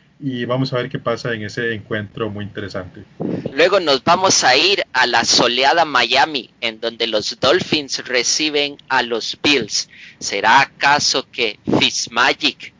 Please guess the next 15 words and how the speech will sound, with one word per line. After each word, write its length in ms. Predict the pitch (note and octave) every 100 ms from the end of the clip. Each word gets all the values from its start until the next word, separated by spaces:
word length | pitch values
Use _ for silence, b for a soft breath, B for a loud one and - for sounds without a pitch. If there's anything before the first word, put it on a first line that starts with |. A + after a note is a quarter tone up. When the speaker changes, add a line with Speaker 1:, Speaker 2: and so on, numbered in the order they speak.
| _ b b b b _ _ _ -
Speaker 2:
va 260 | B2 B2+
a 40 | A#2+
segui-, 500 | - C3 A2+ - B2
va 240 | C#3+ B2+ B2
a 40 |
hacer 300 | A#2 C#3+ B2
un 60 | B2
gran 180 | B2
partido 480 | B2+ B2 - C3 C#3 -
o 120 | A2+
seguirá 460 | - A#2+ A#2 A2+ A#2
siendo 480 | - A#2+ B2 A2 -
Fitzpanic? 1080 | - C3+ A#2 - _ A2+ A2 C3+ - - - _ _ _ _ _ _ -
Speaker 1:
<laughs> 1200 | B2 - C#3 - D3+ C#3 - C#3+ - C#3+ - C#3+ B B B B B B -
Eh, 580 | D3 D#3 D#3 D3 D3